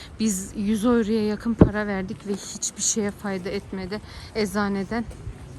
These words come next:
almıştık. Daha da hatta iyice ilerledi. Onun için şimdi dedik bir de bunu deneyelim, ne kaybederiz. O da beş euroydu normali.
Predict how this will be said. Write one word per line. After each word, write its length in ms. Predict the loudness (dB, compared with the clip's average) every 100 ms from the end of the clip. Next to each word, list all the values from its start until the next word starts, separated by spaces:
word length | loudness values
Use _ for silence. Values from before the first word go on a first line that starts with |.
| -14 -14 -14 -14 -6
almıştık. 600 | -2 0 -2 -4 -8 -6
Daha 240 | -4 -2 -2
da 100 | -4
hatta 380 | -4 -4 -2 -2
iyice 320 | -4 -4 -4
ilerledi. 640 | -2 -2 0 -2 -4 -6 -8 -12 -14 -14 -16 -16 -12 -12 -12 -16 -16 -16 -10 -4
Onun 120 | -2
için 260 | -2 -4
şimdi 360 | -4 0 0 2
dedik 360 | 0 0 -4 -8 -8 -6 -4 -6 -10 -14 -14 -14 -6
bir 80 | 0
de 140 | 2
bunu 260 | 4 2 2
deneyelim, 540 | 2 2 0 0 0
ne 80 | 0
kaybederiz. 680 | 0 0 0 -2 -2 -2 0
O 100 | 0
da 160 | 4 6
beş 240 | 8 8
euroydu 560 | 8 6 4 6 8 8
normali. 460 | 8 8 8 6